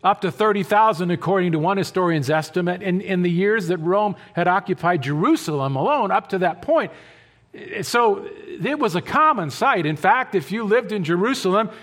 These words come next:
you could wander out to one of the gates on that side of the city and peek out or look out from your window, or, and you could probably see more often than not, this is on Skull Hill, pretty much any day. So crucifixions were common, but this one wasn't.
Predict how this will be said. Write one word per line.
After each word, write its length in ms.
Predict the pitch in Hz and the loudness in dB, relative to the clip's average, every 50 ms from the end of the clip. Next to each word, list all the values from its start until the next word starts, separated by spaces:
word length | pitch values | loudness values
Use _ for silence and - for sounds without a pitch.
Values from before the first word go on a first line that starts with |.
| - - | -20 -8
you 140 | - 160 196 | -4 -4 -2
could 240 | 196 - 220 - - - - | 0 -2 -2 -2 -4 -4 -2
wander 340 | 160 196 262 269 233 202 | 0 2 2 2 4 4
out 220 | 196 190 226 240 - | 4 4 4 2 0
to 60 | 170 | -4
one 200 | 185 202 208 202 | -2 -2 0 0
of 60 | 202 | 0
the 100 | 175 185 | -2 -2
gates 380 | 156 135 185 226 226 226 220 - | -2 0 0 0 0 0 -2 -4
on 120 | 170 175 | -2 0
that 200 | 185 196 208 202 | 0 0 -2 -2
side 280 | - - 196 196 202 190 | -2 0 0 0 0 0
of 60 | 175 | 0
the 80 | 175 175 | -2 -4
city 380 | - - 262 269 277 233 196 | -2 -2 -2 -2 0 0 0
and 160 | 175 170 147 | -2 -2 -2
peek 220 | - 202 214 - - | -4 -4 -4 0 2
out 320 | 202 196 202 233 254 226 | 4 4 4 4 4 2
or 120 | 196 170 - - - - - | 2 0 -2 -6 -12 -14 -4
look 200 | - 170 180 - | -4 -2 0 2
out 220 | 220 208 208 208 | 4 2 2 2
from 140 | - 175 180 | -2 -4 -2
your 140 | 180 175 170 | 0 0 0
window, 500 | 160 196 262 277 247 208 190 185 220 254 | 0 0 -2 -2 0 0 2 4 4 2
or, 220 | 262 226 175 135 - - - - - - - - | 2 0 -2 -4 -6 -10 -18 -20 -20 -20 -10 -4
and 160 | 165 165 196 | -4 -2 -2
you 80 | 247 | -2
could 160 | 247 - 247 - | -2 -4 -6 -6
probably 520 | - - 185 202 254 254 233 233 233 208 | -2 2 2 2 2 2 -2 -6 -8 -8
see 180 | - - 233 240 | -6 -6 -4 -2
more 240 | 226 226 220 214 | 0 0 2 4
often 320 | 208 214 233 226 - 233 233 | 4 4 4 2 0 -4 -6
than 160 | 233 233 226 | -6 -4 -2
not, 280 | 240 226 214 190 196 - | 0 2 2 0 0 -4
this 120 | - - | -6 -8
is 160 | 156 147 139 | -8 -6 -4
on 160 | 156 143 139 | -4 -4 -4
Skull 320 | 131 - - 165 143 143 147 | -6 -6 -4 -4 -2 -2 -2
Hill, 340 | 131 139 127 127 135 - - - _ _ _ | -2 -2 -4 -4 -4 -6 -10 -20 _ _ _
pretty 180 | - - 117 123 | -10 -8 -6 -4
much 200 | 123 127 120 - | -4 -6 -6 -6
any 200 | 131 117 120 123 | -6 -6 -6 -8
day. 260 | 117 101 110 101 - _ _ _ _ _ _ _ _ _ _ _ _ _ - - - - | -10 -12 -14 -18 -20 _ _ _ _ _ _ _ _ _ _ _ _ _ -20 -20 -20 -16
So 160 | - - 233 220 | -6 -4 -4 -2
crucifixions 840 | 226 285 320 302 - - 226 185 247 233 - - 220 220 190 143 | 2 0 0 2 0 -2 -2 0 0 0 0 -2 -2 -2 -2 0
were 140 | 151 180 180 | 0 -2 -2
common, 800 | 175 - 220 247 240 226 208 175 151 127 110 98 101 101 101 110 - _ _ _ _ _ _ _ _ _ _ _ _ _ _ _ _ _ _ _ _ _ _ _ _ | -2 0 0 2 2 2 2 2 0 -2 -4 -6 -10 -12 -16 -18 -20 _ _ _ _ _ _ _ _ _ _ _ _ _ _ _ _ _ _ _ _ _ _ _ _
but 160 | 151 135 110 | -6 -6 -2
this 260 | - 180 185 - - | -2 -2 -2 -2 -4
one 240 | 135 135 120 110 110 | -6 -6 -4 -4 -6
wasn't. 520 | 110 101 95 95 - 131 - - - - | -6 -6 -8 -8 -10 -14 -18 -20 -20 -20